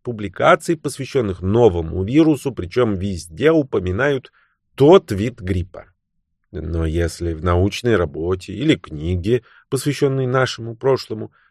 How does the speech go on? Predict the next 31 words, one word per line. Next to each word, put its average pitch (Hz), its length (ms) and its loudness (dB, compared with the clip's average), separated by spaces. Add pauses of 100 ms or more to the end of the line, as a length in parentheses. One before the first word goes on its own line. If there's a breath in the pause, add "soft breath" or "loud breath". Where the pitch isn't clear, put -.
нет 160 340 4
ссылок 113 500 4
на 101 200 -2
архивы 107 400 -4
и 98 200 -8
литературу 101 840 0
описываемого 90 840 -4
периода, 92 520 -2 (400)
то - 120 -2
такую 110 400 -2
литературу 175 520 2
не 202 120 2
стоит 202 280 0
читать. - 420 -6 (260)
Я 92 260 4
это 98 200 4
довольно 95 300 2
ярко 95 420 0
показал 98 400 -4
на 123 100 -6
примере 110 400 -4
работы 113 460 0
с - 80 -12
медицинской 120 640 -6
документацией 107 1120 -2 (320 soft breath)
дежурных 113 840 0
врачей 117 680 -2 (140)
В 107 200 -2 (140)
И 120 380 -8
Ульянова, 113 680 4 (320)
Ленина. 131 520 2